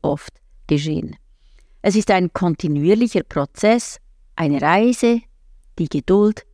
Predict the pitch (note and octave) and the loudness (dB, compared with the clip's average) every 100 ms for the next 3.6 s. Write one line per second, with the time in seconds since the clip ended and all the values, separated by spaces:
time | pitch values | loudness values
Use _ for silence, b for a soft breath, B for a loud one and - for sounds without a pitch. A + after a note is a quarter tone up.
0 | _ - D#3+ - F3+ F#3+ - F3+ F3+ - | _ -10 -6 2 2 2 2 2 0 -6
1 | _ _ - - D#3 F3 C3+ D3+ - D#3 | _ _ -20 -2 0 2 -2 -4 -2 0
2 | D#3+ - - D#3 C#3+ D#3 C#3+ C3+ - - | 0 -4 -2 -2 0 0 0 0 -2 -4
3 | - D#3 - B2+ C3 - | -4 -8 -4 -4 -4 -8